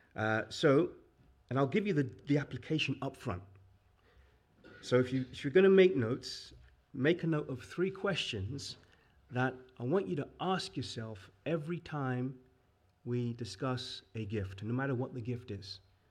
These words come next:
Ask yourself these three questions. Number one, is this gift evident in my life and service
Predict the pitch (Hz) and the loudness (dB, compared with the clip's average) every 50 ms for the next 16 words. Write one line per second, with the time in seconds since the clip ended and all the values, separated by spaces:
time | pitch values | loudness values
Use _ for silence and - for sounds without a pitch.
0 | _ _ - 120 147 156 - - 160 - - 156 139 123 - 131 127 123 - - | _ _ -8 -8 -8 -6 -6 -6 -8 -6 -4 -6 -8 -6 -6 -8 -8 -8 -6 -4
1 | 131 120 - - 123 110 98 95 - - 90 - - - - _ _ _ _ _ | -4 -4 -4 -4 -4 -4 -4 -6 -10 -12 -16 -18 -18 -20 -20 _ _ _ _ _
2 | _ _ _ _ _ _ _ 107 113 139 165 170 175 165 147 120 92 95 98 95 | _ _ _ _ _ _ _ -4 -2 0 0 0 0 0 0 0 -2 -4 -6 -10
3 | - - - _ _ _ _ _ _ _ _ _ _ _ _ _ _ _ _ _ | -16 -20 -20 _ _ _ _ _ _ _ _ _ _ _ _ _ _ _ _ _
4 | 196 156 190 220 208 185 - - - - 131 127 170 185 185 - - - 120 98 | 0 0 2 2 0 -2 -6 -8 -10 -12 -4 0 0 0 0 -2 -2 0 0 0
5 | 95 95 - - - - - _ - _ _ _ _ _ _ _ _ _ _ _ | 0 -4 -10 -16 -18 -20 -20 _ -20 _ _ _ _ _ _ _ _ _ _ _
6 | 123 131 127 135 123 123 131 131 127 - - 101 104 104 101 104 107 113 123 135 | -8 -6 -4 -4 -2 -2 -2 -2 -4 -6 -8 -8 -6 -4 -4 -4 -2 -2 -2 0
7 | 147 156 147 139 127 123 123 127 127 127 127 - - - - - 117 101 - - | 0 0 0 -2 -2 -2 -2 -2 -4 -4 -6 -12 -20 -20 -12 -12 -10 -10 -10 -12
8 | - - 117 117 113 98 95 95 95 95 - - | -6 -4 -4 -4 -4 -4 -4 -4 -4 -6 -8 -14